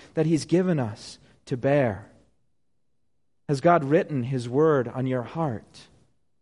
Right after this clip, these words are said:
Do we understand that the grace of God that has come into us and transformed us from the inside out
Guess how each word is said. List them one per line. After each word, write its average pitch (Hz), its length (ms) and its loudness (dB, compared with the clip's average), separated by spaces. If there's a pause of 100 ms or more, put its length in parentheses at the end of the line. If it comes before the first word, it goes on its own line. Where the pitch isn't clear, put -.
(480)
Do 151 80 2
we 175 120 6
understand 170 840 2 (180)
that 156 140 -2
the 160 80 0
grace 165 480 2
of 135 180 -4
God 156 400 0 (180)
that 175 120 4
has 160 120 2
come 156 240 0
into 185 400 0
us 113 440 -6 (260)
and 170 120 2
transformed 180 920 0
us 110 320 -6
from 147 180 -4
the 143 180 -4
inside 156 380 0
out 135 200 4